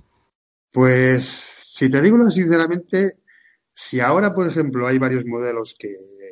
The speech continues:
están a punto de venir al mercado porque están ahí, si yo lo voy a cambiar dentro de dos años, todavía va a ser más difícil.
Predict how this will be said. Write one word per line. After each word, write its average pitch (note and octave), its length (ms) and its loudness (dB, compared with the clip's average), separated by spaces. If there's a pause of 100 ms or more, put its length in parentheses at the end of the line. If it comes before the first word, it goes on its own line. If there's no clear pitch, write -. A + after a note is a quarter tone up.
están A#2 300 -6
a G#2+ 80 -6
punto A2+ 240 -2
de A2 60 0
venir A2 200 -2
al A2 80 -4
mercado G#2 720 -2
porque - 220 -20
están G#2+ 240 -8
ahí, B2 400 -4 (760)
si A#2+ 640 -4
yo C3 120 2
lo D3 140 6
voy D#3 100 6
a D3+ 60 2
cambiar D3+ 280 2
dentro C#3+ 200 0
de C#3+ 60 2
dos C#3 120 0
años, D#3 400 0
todavía A#2+ 340 0
va C#3 60 0
a - 20 -2
ser C3 120 -4
más A2+ 120 -6
difícil. G#2+ 460 -10